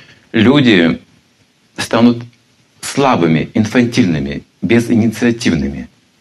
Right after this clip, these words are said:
без энтузиазма будут жить, без интереса к жизни. То есть мужчина и женщина — это вот такой как бы регулятор общества. Вот культура в семье — главная эта вещь.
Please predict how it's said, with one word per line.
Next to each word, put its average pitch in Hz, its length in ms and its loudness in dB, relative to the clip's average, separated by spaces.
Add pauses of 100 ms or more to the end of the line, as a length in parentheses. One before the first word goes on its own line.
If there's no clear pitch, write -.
(640)
без 107 220 -2
энтузиазма 113 580 0
будут 73 280 -8
жить, - 280 -20 (480)
без 85 140 -8
интереса 87 460 -8
к - 20 -20
жизни. - 320 -16 (1400)
То - 80 -2
есть 98 180 0
мужчина 101 600 2
и 71 40 -4
женщина — 98 500 0
это 123 360 0 (420)
вот - 140 -2
такой 110 280 2
как 98 240 -2
бы 98 120 4
регулятор 117 720 4 (420)
общества. - 600 -6 (420)
Вот - 160 -8
культура 147 600 0
в - 60 -14
семье — 82 440 -4 (120)
главная - 520 -6
эта - 120 -20
вещь. - 220 -20